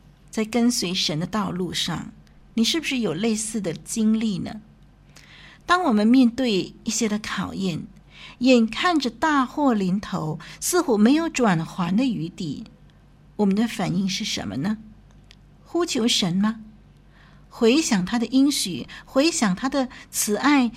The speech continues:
信实吗？还是我们自作聪明，想出一些不合神心意的方法，以为唯有这样才能够渡过难关呢？结果如何？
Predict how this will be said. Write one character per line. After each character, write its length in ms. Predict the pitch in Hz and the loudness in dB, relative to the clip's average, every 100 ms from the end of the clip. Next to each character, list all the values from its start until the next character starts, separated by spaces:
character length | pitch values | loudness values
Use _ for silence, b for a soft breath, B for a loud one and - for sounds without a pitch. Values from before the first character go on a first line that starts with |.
| B | B
信 300 | - 320 262 | 2 4 4
实 340 | - 196 175 | 4 2 0
吗？ 240 | 208 208 - - - - - B B B | 0 -2 -6 -16 -20 -20 -20 B B B
还 160 | - 196 | -2 0
是 460 | 202 - 202 143 - B B | 0 0 -2 -4 -10 B B
我 100 | 190 | -2
们 160 | 196 214 | 0 0
自 160 | 277 | -4
作 200 | 226 233 | -2 -2
聪 260 | 214 - 285 | -2 0 2
明， 240 | 254 185 B B | 2 0 B B
想 460 | - - 214 185 | -2 2 2 2
出 180 | 202 277 | 0 0
一 100 | 269 | 0
些 380 | 226 254 247 254 B B | -2 -2 -2 -2 B B
不 260 | - 370 294 | 0 2 2
合 300 | - 202 208 | 0 0 0
神 260 | - 190 180 | 0 0 -2
心 280 | - 254 | 0 2
意 120 | 269 202 | 2 0
的 80 | |
方 300 | 180 208 220 | -2 -2 -2
法， 300 | 220 196 - B B | -2 -4 -6 B B
以 140 | 226 220 | 0 4
为 180 | 247 | 4
唯 240 | 269 262 359 | 4 2 2
有 140 | 330 | 0
这 180 | 262 269 | 0 0
样 180 | 240 226 | 2 0
才 200 | 226 208 | 0 0
能 80 | 214 | 0
够 100 | 247 | -2
渡 260 | - 311 233 | -4 -4 -2
过 180 | 247 | -2
难 240 | 208 170 208 | -2 0 -2
关 340 | 254 254 247 | -2 0 2
呢？ 280 | 247 226 226 - - - - - - - - - b b b | 2 -2 -6 -14 -20 -20 -20 -20 -20 -20 -20 -20 b b b
结 200 | - 190 | -4 -4
果 400 | 185 175 143 - 160 | -4 -4 -4 -6 -8
如 240 | 160 156 | -8 -6
何？ 400 | - - - - | -8 -10 -12 -14